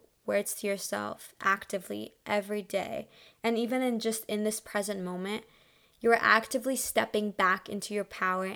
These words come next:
and claiming back your worth. And if you are someone that has lacked that worth, that, that worth has been missing from you for so, so long, I really hope that you feel inspired to claim it back.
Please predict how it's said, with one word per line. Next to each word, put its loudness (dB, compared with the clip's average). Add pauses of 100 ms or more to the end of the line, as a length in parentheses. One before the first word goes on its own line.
and -6
claiming -4
back 0
your 0
worth. -2 (800)
And 0
if -4
you 2
are 10
someone 2
that 4
has -4
lacked 2
that 4
worth, 2
that, 0 (280)
that 2
worth 4
has -4
been -2
missing 0
from -6
you -2
for -4
so, 6
so 4
long, -4 (800)
I 8
really 8
hope 8
that 4
you -2
feel 0
inspired 2
to -2
claim 0
it -2
back. 2